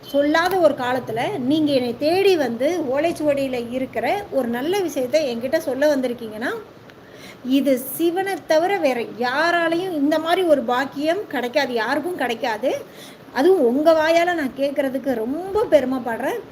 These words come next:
நீங்க சொல்லுங்க அப்படின்னு சொல்லிட்டு கீழே உட்கார போறார். அப்போ, ம், தத்தன் என்ன சொல்றாருன்னா, ஆ, "மன்னா, நான் வந்து சொல்லும்போது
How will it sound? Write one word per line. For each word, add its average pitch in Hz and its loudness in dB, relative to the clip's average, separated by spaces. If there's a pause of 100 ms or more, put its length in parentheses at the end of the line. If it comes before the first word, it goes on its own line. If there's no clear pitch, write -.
(260)
நீங்க 240 -2
சொல்லுங்க 320 4
அப்படின்னு 277 -2
சொல்லிட்டு 269 -4
கீழே 330 4 (340)
உட்கார 262 0
போறார். 233 -4 (320)
அப்போ, 302 -2 (280)
ம், 240 -4 (240)
தத்தன் 254 -2
என்ன 277 0
சொல்றாருன்னா, 233 -6 (520)
ஆ, 226 -6 (1400)
"மன்னா, 254 0 (800)
நான் 285 0
வந்து 277 -2 (540)
சொல்லும்போது 285 2